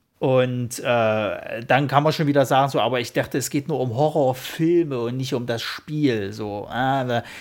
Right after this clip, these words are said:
kann man sich auch dran stören. Ich find's halt, es ist okay.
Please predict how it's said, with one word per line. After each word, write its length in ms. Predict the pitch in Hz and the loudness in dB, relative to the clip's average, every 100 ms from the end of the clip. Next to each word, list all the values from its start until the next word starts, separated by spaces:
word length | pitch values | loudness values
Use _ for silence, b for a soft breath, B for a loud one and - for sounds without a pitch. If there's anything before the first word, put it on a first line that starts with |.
| B B | B B
kann 160 | - 143 | 2 4
man 100 | 160 | 4
sich 160 | 143 143 | 2 4
auch 140 | 160 | 2
dran 180 | 175 147 | 0 -4
stören. 400 | - 156 156 143 B B B | 0 2 2 -2 B B B
Ich 160 | 147 - | -2 2
find's 300 | 180 160 139 | 2 2 4
halt, 280 | 139 139 - _ - | 2 2 -10 _ -10
es 160 | 135 156 | -6 -2
ist 140 | 147 | 2
okay. 540 | 143 - 165 165 101 | 0 2 2 2 0